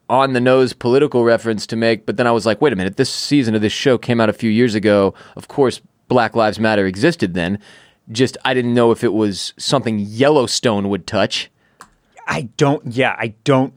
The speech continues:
Speaker 2: think so. Uh, I'm pretty sure B L M stands for something.
Speaker 1: Bureau
Speaker 2: Whether
Speaker 1: of Land Management.
Speaker 2: Yeah, there you go.
Speaker 1: I've
Speaker 2: Yeah.
Speaker 1: used the Google, and I've solved the mystery.
Speaker 2: Yeah.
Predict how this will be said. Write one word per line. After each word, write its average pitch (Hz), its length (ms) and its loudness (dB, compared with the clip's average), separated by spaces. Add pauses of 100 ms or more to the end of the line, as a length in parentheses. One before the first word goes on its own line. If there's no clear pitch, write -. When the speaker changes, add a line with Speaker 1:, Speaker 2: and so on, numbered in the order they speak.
(120)
Speaker 2:
think 123 160 -2
so. 95 340 -2
Uh, 120 540 2
I'm 123 160 -4
pretty 156 220 -4
sure 165 240 0
B 139 300 -2
L 131 160 4
M 120 260 0
stands 190 600 -4
for 113 140 -8
something. 101 520 -10
Speaker 1:
Bureau 127 540 4
Speaker 2:
Whether - 120 -12
Speaker 1:
of 101 140 0
Land 110 680 -4 (240)
Management. 90 680 -14
Speaker 2:
Yeah, 120 160 -10 (240)
there 101 160 -10
you 87 60 -20
go. 92 160 -20
Speaker 1:
I've 110 140 0
Speaker 2:
Yeah. 98 80 -12
Speaker 1:
used 175 520 -2
the 127 120 2
Google, 170 680 2 (520)
and 117 120 -2
I've 107 200 -2
solved 151 680 2 (140)
the 131 80 -4
mystery. 87 500 -8
Speaker 2:
Yeah. 104 120 -2